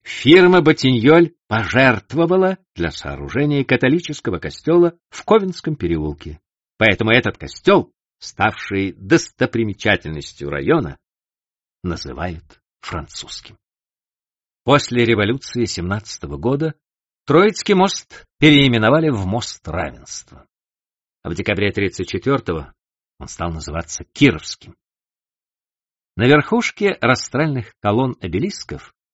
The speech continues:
вместо двуглавых орлов установили пятиконечные звезды.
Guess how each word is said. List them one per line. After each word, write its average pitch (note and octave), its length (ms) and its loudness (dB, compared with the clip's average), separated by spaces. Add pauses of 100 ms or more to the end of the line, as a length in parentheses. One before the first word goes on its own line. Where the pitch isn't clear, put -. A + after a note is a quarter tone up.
вместо G2 640 -4
двуглавых F2+ 920 -6
орлов A2+ 460 -4 (480)
установили D3 640 4
пятиконечные D3 800 -2
звезды. - 560 -18